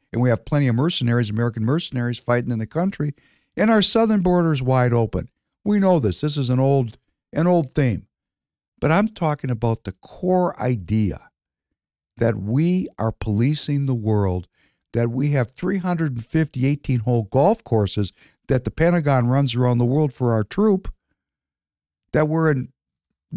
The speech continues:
dozens of countries with military, that we're dropping bombs every few seconds somewhere.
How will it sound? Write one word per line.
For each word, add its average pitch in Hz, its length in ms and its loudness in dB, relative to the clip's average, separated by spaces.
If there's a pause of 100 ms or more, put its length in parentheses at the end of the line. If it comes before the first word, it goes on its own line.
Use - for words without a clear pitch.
(120)
dozens 214 460 2
of 107 100 -2
countries 104 440 -2
with 95 160 -4
military, 101 680 -2 (480)
that 147 360 0
we're 143 280 -2
dropping 160 520 0
bombs 156 400 0
every 147 220 -2
few 151 240 -2
seconds - 880 -2
somewhere. 123 760 2